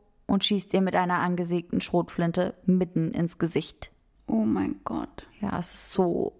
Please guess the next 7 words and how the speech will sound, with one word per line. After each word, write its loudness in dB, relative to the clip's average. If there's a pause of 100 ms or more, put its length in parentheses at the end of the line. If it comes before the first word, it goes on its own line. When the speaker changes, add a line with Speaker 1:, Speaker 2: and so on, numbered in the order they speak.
Speaker 1:
abartig. 0
Speaker 2:
Wie 0
schrecklich -6
ist -8
das -8
einfach? -6
Speaker 1:
Ja. 0